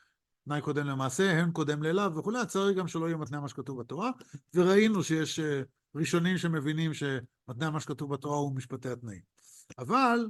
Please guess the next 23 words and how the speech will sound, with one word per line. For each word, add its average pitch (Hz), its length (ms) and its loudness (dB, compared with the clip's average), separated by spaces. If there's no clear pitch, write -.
יש 185 240 -4
מקומות 202 380 0
שבהם 175 340 2
נראה 170 220 2
שלא, 156 300 0
ברמב"ם 151 480 -2
למשל 131 280 -6
נראה 131 260 -4
שזה 120 240 -8
לא 160 120 -2
ממשפטי 185 460 -4
התנאים, 226 380 -4
כי - 60 -4
הוא 135 80 -4
מביא 143 180 0
ארבעה 143 280 0
משפטי 143 440 -4
תנאי 143 280 -4
ואת 123 220 -2
זה 143 100 0
הוא 139 140 0
מביא 127 220 -4
לחוד, 180 440 0